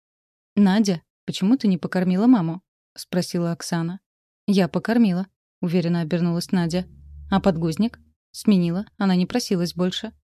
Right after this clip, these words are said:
"Почему ты ушла?" "Она сказала уйти". "Она сказала, или ты сама ушла?" "Она сказала, что ей надо молиться". "Так, а ну пойдем".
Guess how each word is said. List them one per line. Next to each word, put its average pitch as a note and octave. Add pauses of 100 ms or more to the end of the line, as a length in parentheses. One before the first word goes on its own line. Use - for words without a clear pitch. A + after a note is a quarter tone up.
(200)
"Почему G#3
ты A3
ушла?" E3+ (540)
"Она G3
сказала F3+
уйти". G#3 (480)
"Она F3
сказала, E3
или F#3
ты -
сама A#3
ушла?" E3 (580)
"Она G#3+
сказала, E3+
что -
ей F3
надо E3+
молиться". F3+ (920)
"Так, A3 (340)
а B3
ну G#3
пойдем". A3+